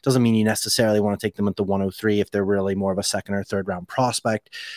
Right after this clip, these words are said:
So, you know, for me, it's like, the way I've been explaining it is with all this stuff, it's the classic analytics versus film debates, the combine versus pro day, all these sort of things. They're all just pieces to the puzzle.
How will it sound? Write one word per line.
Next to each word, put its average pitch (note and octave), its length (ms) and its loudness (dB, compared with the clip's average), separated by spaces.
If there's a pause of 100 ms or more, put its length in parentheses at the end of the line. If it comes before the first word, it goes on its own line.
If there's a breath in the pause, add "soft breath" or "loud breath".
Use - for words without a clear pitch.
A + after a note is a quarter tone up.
(140 loud breath)
So, C3 600 10
you D3+ 80 4
know, C3 140 8
for C3 180 2
me, D3 320 6
it's - 160 2
like, A#2 360 4 (120)
the A#2+ 80 -2
way C3+ 140 6
I've B2+ 180 8
been B2+ 100 6
explaining G#2+ 340 0
it G#2 180 -2
is G2 100 -4
with G2+ 140 -2
all C3 160 6
this A#2 160 0
stuff, - 260 -2
it's - 260 -2 (320 loud breath)
the G#2+ 80 -4
classic A#2+ 580 2
analytics A2 480 0
versus G#2 320 -4
film D3 340 8
debates, B2 580 4
the G2+ 480 2
combine B2 560 6
versus F#2+ 220 -4
pro C#3 240 6
day, C3 140 4
all C#3+ 200 8
these D#3 180 4
sort A#2+ 120 4
of A2+ 60 0
things. C#3 260 2 (300 loud breath)
They're B2 140 4
all F#3+ 120 8
just - 240 -8
pieces C#3 360 -2
to - 80 -2
the F#2+ 100 -4
puzzle. - 360 -4